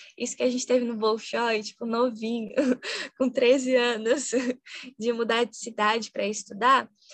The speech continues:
eles fazem isso com dezoito. Então, é realmente um momento que eles estão aprendendo como que é a vida, assim, sabe? Fora da casa dos pais.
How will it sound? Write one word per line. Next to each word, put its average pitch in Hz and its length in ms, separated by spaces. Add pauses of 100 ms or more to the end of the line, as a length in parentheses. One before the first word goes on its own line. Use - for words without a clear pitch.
(240)
eles 254 240
fazem 247 440
isso 254 220
com 269 140
dezoito. 262 840 (500)
Então, 254 280
é 269 100
realmente 302 640
um 330 100
momento 240 840
que 262 380
eles 262 220
estão 247 240
aprendendo 262 840
como 269 260
que - 160
é 269 60
a 339 140
vida, 262 460
assim, 202 260
sabe? 202 340
Fora 226 300
da 247 100
casa 233 280
dos 269 200
pais. 208 540